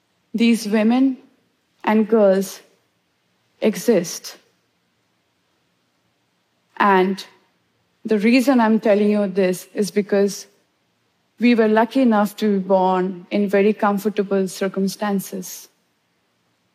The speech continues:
We won the birth lottery. These women have values.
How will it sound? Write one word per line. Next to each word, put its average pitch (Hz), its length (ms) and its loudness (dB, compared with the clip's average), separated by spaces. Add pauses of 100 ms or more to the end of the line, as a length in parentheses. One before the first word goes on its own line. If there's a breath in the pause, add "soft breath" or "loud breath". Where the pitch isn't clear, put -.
(240)
We 226 140 2
won 214 300 2
the 208 160 2
birth 190 640 0
lottery. 185 600 -4 (1700)
These 240 260 2
women 214 340 2
have 190 220 -2
values. 190 680 -2